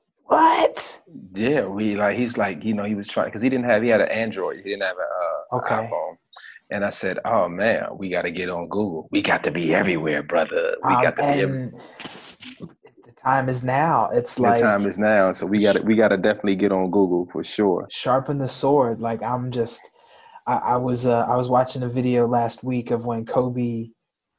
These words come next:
Speaker 1: uh, ruptured his Achilles.
Speaker 2: Mm-hmm.
Speaker 1: And you just have to think back to then, like, when he wasn't able to do what he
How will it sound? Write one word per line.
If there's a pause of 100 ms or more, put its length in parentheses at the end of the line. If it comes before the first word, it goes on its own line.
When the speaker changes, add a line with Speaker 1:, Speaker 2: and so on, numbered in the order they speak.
(140)
Speaker 1:
uh, (100)
ruptured
his
Achilles. (240)
Speaker 2:
Mm-hmm.
Speaker 1:
And
you
just
have
to
think
back
to
then,
like,
when
he
wasn't
able
to
do
what
he